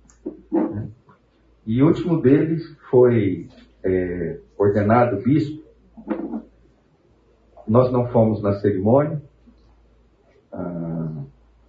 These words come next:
não vem ao caso as razões, mas eles mandaram as fotos depois, né?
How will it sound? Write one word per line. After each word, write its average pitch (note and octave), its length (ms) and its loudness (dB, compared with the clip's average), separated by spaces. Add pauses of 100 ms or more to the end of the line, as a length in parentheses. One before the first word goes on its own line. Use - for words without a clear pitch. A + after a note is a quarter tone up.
(360)
não G2 140 -6
vem G2+ 140 0
ao G2+ 100 -2
caso F#2+ 320 0
as - 100 -6
razões, B2+ 640 0 (960)
mas A#2 160 2
eles C3+ 180 4
mandaram F3 440 2
as - 160 -10
fotos - 360 2
depois, B2 480 0
né? C#3 160 -8